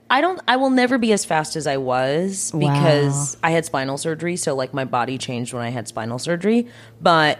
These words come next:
Speaker 1: up until when I had spinal surgery, I was, like, tra-, I wanted to go to the Olympics.
Speaker 2: Spinal surgery?
Speaker 1: Yeah.
Speaker 2: Oh my God, Janixa,
Speaker 1: You wanna
Speaker 2: what?
Speaker 1: talk about hobbies, and I'm like, "What about spinal surgery,
Speaker 2: I know.
Speaker 1: though?"
Speaker 2: I wanna talk
Speaker 1: <laughs>
Speaker 2: about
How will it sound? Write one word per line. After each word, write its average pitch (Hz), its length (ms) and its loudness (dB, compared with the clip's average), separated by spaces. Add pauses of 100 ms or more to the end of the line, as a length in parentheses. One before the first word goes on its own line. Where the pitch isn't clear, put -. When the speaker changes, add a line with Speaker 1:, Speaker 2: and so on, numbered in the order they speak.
(120)
Speaker 1:
up 196 160 2
until 196 320 4
when 156 120 2
I 143 100 -2
had 139 180 -8
spinal 127 320 -6
surgery, 117 600 -6
I 127 140 0
was, 117 800 -4 (1000)
like, 135 260 -4
tra-, 160 420 0
I 151 100 4
wanted 131 440 2
to 143 80 -6
go 120 160 -4
to - 80 -8
the - 160 -10
Olympics. - 640 -8
Speaker 2:
Spinal 190 1300 -2
surgery? 190 800 0
Speaker 1:
Yeah. 185 560 4
Speaker 2:
Oh 240 60 -4
my 277 120 -4
God, 269 200 -2
Janixa, 269 760 -8 (120)
Speaker 1:
You 214 140 -2
wanna 285 60 4
Speaker 2:
what? 330 80 0
Speaker 1:
talk 330 140 2
about 247 140 4
hobbies, 170 380 4
and 160 80 -2
I'm 151 80 -2
like, 156 180 -2
"What 220 120 -2
about 220 240 -2
spinal 214 340 0
surgery, 160 380 -6
Speaker 2:
I 190 60 0
know. 269 180 4
Speaker 1:
though?" 208 60 2
Speaker 2:
I 196 120 2
wanna 277 280 2
talk 294 220 -2
Speaker 1:
<laughs> 294 80 -2
Speaker 2:
about 262 260 2